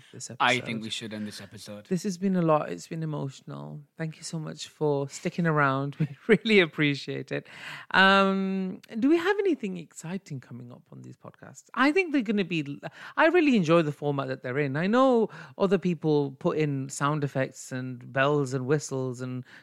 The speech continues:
Speaker 1: contestants and games and interviews. I think I like this format. And, you know, many people have said that this is the best format.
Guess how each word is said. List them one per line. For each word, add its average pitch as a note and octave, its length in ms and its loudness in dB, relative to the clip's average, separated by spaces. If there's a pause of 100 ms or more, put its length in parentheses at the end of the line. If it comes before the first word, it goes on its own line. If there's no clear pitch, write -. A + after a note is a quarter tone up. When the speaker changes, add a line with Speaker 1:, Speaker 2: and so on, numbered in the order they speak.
Speaker 1:
contestants C3+ 840 -4
and C3 160 -6
games B2+ 560 -4
and B2 140 -8
interviews. A2+ 800 -6 (480)
I A3 160 2
think C4 180 2
I B3 160 6
like A3+ 300 4 (220)
this D#3 260 -2
format. B2 600 -8
And, A3 180 2
you B3 60 0
know, C4+ 140 2
many F3+ 200 -2
people F3 240 -4
have C3+ 160 -8
said C3+ 180 -10
that B2+ 140 -14
this B2+ 180 -12
is C3+ 60 -20
the B2 100 -12
best - 320 -10
format. B1+ 500 -10